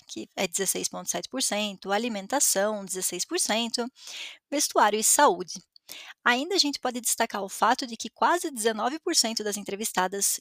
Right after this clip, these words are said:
indicaram atuar em mais de um ramo de atividade. Então, elas são empreendedoras em dois ou mais ramos. A pesquisa foi realizada com seis mil quatrocentos e quarenta e cinco mulheres que são empresárias ou empreendedoras brasileiras,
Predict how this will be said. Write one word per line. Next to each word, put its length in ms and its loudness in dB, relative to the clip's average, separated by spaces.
indicaram 640 2
atuar 320 0
em 140 -2
mais 440 2
de 80 -4
um 120 -4
ramo 280 -4
de 60 -4
atividade. 480 -2
Então, 160 -4
elas 160 0
são 100 0
empreendedoras 580 -2
em 120 -4
dois 340 -2
ou 140 -2
mais 340 0
ramos. 640 0
A 60 -6
pesquisa 420 4
foi 140 2
realizada 520 4
com 160 -6
seis 400 0
mil 240 0
quatrocentos 460 2
e 40 -4
quarenta 260 -4
e 40 -2
cinco 240 -4
mulheres 540 4
que 80 -2
são 180 -2
empresárias 680 0
ou 80 -10
empreendedoras 640 -4
brasileiras, 600 0